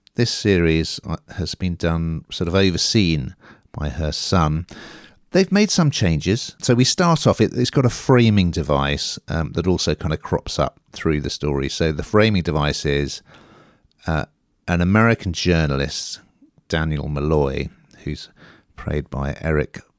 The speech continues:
Bogosian from Succession. He's, uh, he's quite old and quite frail. He's got Parkinson's, and he is summoned to the Dubai penthouse of Lestat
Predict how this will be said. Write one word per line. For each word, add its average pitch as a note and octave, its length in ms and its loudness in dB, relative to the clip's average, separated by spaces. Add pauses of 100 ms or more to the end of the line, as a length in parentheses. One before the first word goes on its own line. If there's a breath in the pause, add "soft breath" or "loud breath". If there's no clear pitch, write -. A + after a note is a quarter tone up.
(140)
Bogosian D2 760 -4
from D2 300 -8
Succession. - 840 -6 (1400 loud breath)
He's, A#2 480 4
uh, G2 460 6 (140)
he's B2 200 2
quite C#3+ 280 2
old A2+ 340 4
and G2+ 140 0
quite G#2 280 0
frail. F2+ 460 4
He's F#2 180 0
got - 200 -6
Parkinson's, E2 1040 -2
and F2+ 320 0
he G#2 300 2
is G2 320 0
summoned G#2 640 2
to - 320 -4
the E2+ 120 0
Dubai G2+ 800 0
penthouse - 920 -4 (1040 soft breath)
of G#2+ 160 2
Lestat A2 580 0